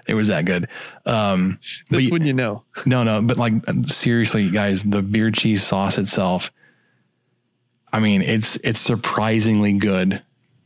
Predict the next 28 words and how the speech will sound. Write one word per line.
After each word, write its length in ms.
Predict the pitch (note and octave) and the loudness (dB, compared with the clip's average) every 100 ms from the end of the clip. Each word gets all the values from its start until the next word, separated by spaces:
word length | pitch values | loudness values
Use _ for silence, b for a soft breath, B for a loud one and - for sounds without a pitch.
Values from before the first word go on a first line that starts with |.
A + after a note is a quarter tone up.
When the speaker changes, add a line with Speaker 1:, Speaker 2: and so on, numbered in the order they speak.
| _ - | _ -2
Speaker 1:
considering 380 | A2 G#2 G#2+ | 0 2 0
it's 80 | G2+ | 0
coming 220 | - G2+ | 0 -2
from 140 | F2+ F#2+ | 0 -2
a 60 | |
fast 300 | F#2 F2+ F#2 | -2 -2 -2
food 160 | G2+ F#2+ | -2 -2
place 340 | E2+ C#2 - - _ | -2 -2 -4 -8 _
that 300 | A#2+ - - | -6 -6 -4
does 180 | A#2 G2+ | -2 0
not 240 | G#2 G2 | 0 0
sell 200 | A2 G#2 | -2 -2
alcohol. 520 | F#2+ G2+ - - - - _ _ _ _ _ _ _ _ _ _ _ _ - _ | -2 -4 -4 -6 -8 -10 _ _ _ _ _ _ _ _ _ _ _ _ -20 _
Speaker 2:
Yeah, 300 | D3+ B2 G2 - | -2 -2 -4 -4
they 100 | B2+ | -2
have, 280 | B2+ A2+ A2 B2+ - _ _ - | -2 -4 -6 -8 -8 _ _ -6
they 160 | B2+ | -4
do 140 | B2 B2 | 0 -2
not 180 | B2 | 0
have 260 | B2+ A#2+ G#2+ | -2 -4 -4
the 200 | A#2 A2+ | -2 0
ingredients 420 | A2 A#2 A2 G#2 - | 0 0 0 -2 -2
to 100 | A2 | -2
make 280 | G#2+ G#2+ | -2 -4
beer 200 | - G2+ | -4 -4
cheese 260 | - G#2+ F#2+ | -2 -2 0
on 160 | F#2+ F2+ | -2 -2
site. 320 | - E2+ | -2 -2